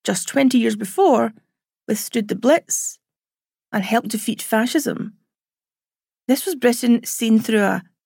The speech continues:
cracked looking glass, where everything has been warped and inverted. It presented people destroyed by war, and a place where values, manners, and respect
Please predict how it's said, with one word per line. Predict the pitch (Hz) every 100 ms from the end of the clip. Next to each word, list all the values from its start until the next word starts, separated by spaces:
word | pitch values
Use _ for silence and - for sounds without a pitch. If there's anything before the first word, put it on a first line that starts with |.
| _
cracked | - 226 220 - -
looking | 220 254
glass, | 262 240 208 - - - _ _
where | - -
everything | 196 254 - 294 294 - _ -
has | 190
been | 190 190
warped | 202 247 - - - _ -
and | 202
inverted. | 196 190 202 214 254 247 214 - _ _ _ _ _ _ _ _ -
It | -
presented | 196 233 254 269
people | - 240 226
destroyed | 196 - - 220 220 226
by | 208 202
war, | 185 202 233 226 - _ _ _ _ _
and | -
a | 196
place | - 247 247 -
where | 208 202 _ _ _
values, | 202 208 240 277 294 - - _
manners, | 202 196 208 240 254
and | 214
respect | 202 - 208 226 - -